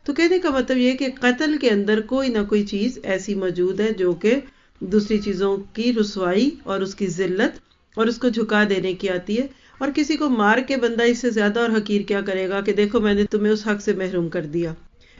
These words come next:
यहाँ मुराद है जंग। किन से जंग? जिन्होंने तुम्हारे साथ जंग की। हालांकि वह हुआ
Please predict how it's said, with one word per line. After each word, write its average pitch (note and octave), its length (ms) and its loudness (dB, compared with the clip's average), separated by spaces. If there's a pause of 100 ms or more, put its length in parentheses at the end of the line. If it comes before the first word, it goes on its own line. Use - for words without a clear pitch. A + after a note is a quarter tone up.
यहाँ B3+ 220 4
मुराद G#3+ 420 4
है A3+ 160 0
जंग। E3+ 340 -2 (880)
किन D4+ 200 6
से F4 220 2
जंग? E4 260 2 (460)
जिन्होंने C4 440 2
तुम्हारे G#3+ 500 4
साथ G#3 180 0
जंग F3 280 -2
की। E3 240 -6 (920)
हालांकि C4+ 500 0
वह F#3 240 -2
हुआ F#3 500 0